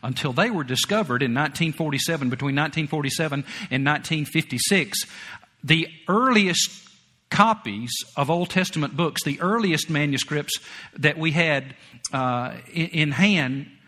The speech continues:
were dated about nine hundred A D, almost a thousand years later. When the Dead Sea Scrolls were put up on the table and compared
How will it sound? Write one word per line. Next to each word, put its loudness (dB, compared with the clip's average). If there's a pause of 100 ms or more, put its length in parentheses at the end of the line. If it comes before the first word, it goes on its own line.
(160)
were 0
dated 2
about 0
nine 2
hundred 0
A -2
D, -8 (160)
almost -2
a -6
thousand -4
years -2
later. -6 (840)
When 2 (2000)
the 2
Dead 4
Sea 2
Scrolls -2 (1000)
were -8
put -2
up -2
on 0
the -2
table -4 (320)
and 0
compared 0